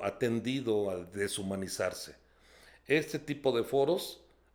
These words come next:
¿qué es lo que enriquecen? Pues precisamente el lado humano de la sociedad. No hay que olvidarnos que estamos integrados de,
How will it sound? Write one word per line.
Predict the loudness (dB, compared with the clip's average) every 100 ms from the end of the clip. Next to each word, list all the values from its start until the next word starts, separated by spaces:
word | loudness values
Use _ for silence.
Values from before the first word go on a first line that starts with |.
| _ _ _
¿qué | 0 2 4
es | 2
lo | 0 -2
que | -2
enriquecen? | -4 -6 0 0 -2 -8 -12
Pues | -16
precisamente | -4 -2 0 0 0 0 -2 0 -2 -2 -4
el | 0 2
lado | 2 2 0
humano | 2 2 4 4
de |
la | 2
sociedad. | -2 -8 -6 -4 -4 -6 -12 -20 _ -2
No | 4 4
hay | 4
que | 4
olvidarnos | 2 4 4 4 4 -6
que | -8
estamos | -2 -2 -2 -6
integrados | -6 0 2 4 2
de, | -4